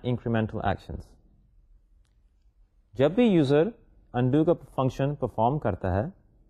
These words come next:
تو وہ ایک ایکشن پرفارم کر رہا ہے۔ اب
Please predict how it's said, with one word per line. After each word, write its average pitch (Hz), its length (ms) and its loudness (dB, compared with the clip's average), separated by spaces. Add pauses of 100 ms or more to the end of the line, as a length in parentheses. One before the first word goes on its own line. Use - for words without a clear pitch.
(760)
تو 143 100 2
وہ 156 160 4 (100)
ایک 160 280 0
ایکشن 180 400 0 (220)
پرفارم 113 400 0
کر 90 180 -2
رہا 82 160 -8
ہے۔ 92 80 -16 (1400)
اب 190 120 0